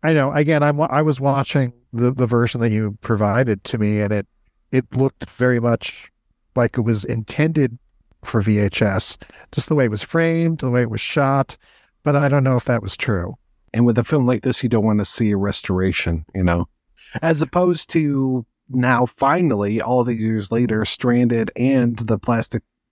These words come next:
Speaker 2: the Dome of Norma Jean are now available on Blu-ray.
Speaker 1: On Blu-ray, yeah, at a bargain price, and I'm going to be buying.
Speaker 2: It's fantastic. They, they look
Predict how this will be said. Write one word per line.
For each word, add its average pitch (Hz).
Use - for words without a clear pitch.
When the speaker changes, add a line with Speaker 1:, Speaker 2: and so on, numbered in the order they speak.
Speaker 2:
the -
Dome 120
of 107
Norma 110
Jean 117
are 110
now 107
available 107
on 98
Blu-ray. 110
Speaker 1:
On 135
Blu-ray, 135
yeah, 131
at 131
a 151
bargain 175
price, 170
and 123
I'm 127
going 143
to 139
be 127
buying. 120
Speaker 2:
It's -
fantastic. 107
They, 110
they 113
look 113